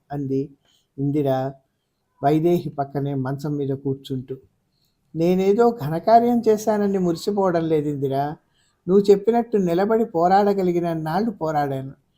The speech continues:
ఇంకా ఓపిక లేకపోయింది, నీరసం వచ్చింది. ఏదో ఒకలాగా ఆ కొంపలోంచి బయటపడితే తప్ప అని అనుకొని అంతే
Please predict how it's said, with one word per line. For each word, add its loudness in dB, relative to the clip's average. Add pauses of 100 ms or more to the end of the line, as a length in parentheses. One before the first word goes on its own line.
(340)
ఇంకా -6
ఓపిక -6
లేకపోయింది, -4 (500)
నీరసం -2
వచ్చింది. -10 (240)
ఏదో 4
ఒకలాగా 0
ఆ 0
కొంపలోంచి -2
బయటపడితే -4
తప్ప -4 (580)
అని 0
అనుకొని 0 (260)
అంతే -2